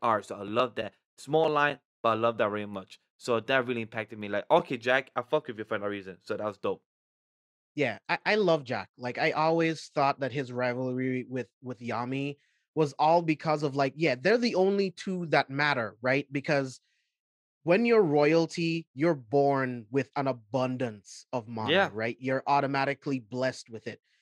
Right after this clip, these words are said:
Speaker 2: So for you to rise to the rank of captain, it means that you truly worked your ass off. And he also sees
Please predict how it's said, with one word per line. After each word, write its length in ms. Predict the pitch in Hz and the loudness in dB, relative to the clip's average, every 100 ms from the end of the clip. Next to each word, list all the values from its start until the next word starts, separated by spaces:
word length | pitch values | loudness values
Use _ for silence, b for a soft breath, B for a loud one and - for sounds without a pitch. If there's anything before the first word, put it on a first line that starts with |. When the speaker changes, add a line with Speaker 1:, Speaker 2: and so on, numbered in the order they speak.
| _ - | _ -6
Speaker 2:
So 220 | - 160 | 2 2
for 300 | - 160 123 131 | 4 0 0 -8
you 180 | 127 208 | -6 -2
to 160 | - 175 | 2 2
rise 580 | 123 123 131 143 147 - | 2 2 4 2 0 -4
to 140 | 165 | -2
the 100 | 131 | -2
rank 360 | 117 120 131 139 | -2 -4 -4 -4
of 160 | 120 - | -6 -4
captain, 480 | 127 - 151 147 143 | -4 -2 -2 -2 -2
it 180 | 151 135 | -6 -4
means 480 | 139 156 156 156 131 | 0 2 0 0 -4
that 160 | 135 | -6
you 140 | 143 139 | -8 -12
truly 800 | - - 165 170 160 139 113 - _ _ _ | -14 -4 0 2 2 0 -4 -10 _ _ _
worked 380 | 127 156 139 - | -2 0 0 -2
your 140 | 131 120 | -2 0
ass 240 | 117 - | -2 -4
off. 160 | 107 120 | -8 -6
And 120 | 139 | -2
he 100 | 208 | 2
also 340 | 214 220 233 214 | 2 2 0 -2
sees 600 | - 185 185 185 151 | -2 -4 -2 -4 -6